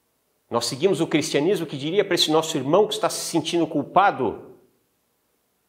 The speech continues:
"Você se sente culpado porque foi omisso ou que acabou protagonizando de alguma forma um suicídio? Não tem problema nenhum.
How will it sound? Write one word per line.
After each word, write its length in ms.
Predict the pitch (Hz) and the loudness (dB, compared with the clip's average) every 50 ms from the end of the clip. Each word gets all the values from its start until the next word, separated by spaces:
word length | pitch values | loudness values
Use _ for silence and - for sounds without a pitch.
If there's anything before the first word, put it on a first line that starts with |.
| _ _ _ _ _ - | _ _ _ _ _ -10
"Você 220 | - 175 - 196 | -8 -6 -6 -6
se 80 | 190 190 | -6 -6
sente 260 | - - 190 185 - | -6 -6 -6 -6 -6
culpado 640 | - - 104 - - - 135 156 170 170 147 123 107 - | -8 -10 -10 -10 -8 -10 -10 -10 -10 -12 -12 -14 -14 -12
porque 180 | - 117 - 117 | -12 -14 -12 -12
foi 220 | 101 - 131 120 | -12 -6 -4 -4
omisso 480 | 107 95 98 110 147 165 - - - 123 | -4 -4 -4 -8 -8 -10 -12 -8 -8 -8
ou 60 | 110 | -8
que 340 | - - - 110 101 95 98 | -10 -12 -14 -14 -14 -14 -16
acabou 680 | 113 113 - - 120 101 95 110 135 127 - - - _ _ _ - | -16 -16 -14 -14 -14 -12 -10 -8 -8 -8 -8 -12 -20 _ _ _ -8
protagonizando 720 | 113 120 117 113 107 101 107 101 95 90 95 113 110 107 | -8 -8 -6 -6 -8 -6 -6 -8 -6 -6 -8 -8 -8 -6
de 40 | 104 | -8
alguma 300 | 98 98 98 95 92 90 | -10 -10 -10 -12 -12 -14
forma 340 | - - - 151 160 147 120 | -14 -12 -12 -10 -10 -10 -12
um 80 | 101 | -14
suicídio? 640 | - - 113 104 - - - - 185 156 127 123 - _ _ _ _ _ _ _ _ _ _ _ _ _ _ _ _ _ _ _ _ _ _ _ - | -14 -16 -18 -16 -16 -16 -14 -14 -14 -14 -16 -18 -20 _ _ _ _ _ _ _ _ _ _ _ _ _ _ _ _ _ _ _ _ _ _ _ -14
Não 140 | 165 160 | -14 -14
tem 180 | 160 160 185 185 | -12 -8 -10 -10
problema 520 | 180 175 156 139 123 131 165 180 180 180 | -8 -8 -12 -10 -10 -12 -12 -10 -10 -10
nenhum. 480 | 170 143 123 104 95 95 107 131 151 139 | -10 -12 -12 -14 -14 -16 -18 -18 -20 -20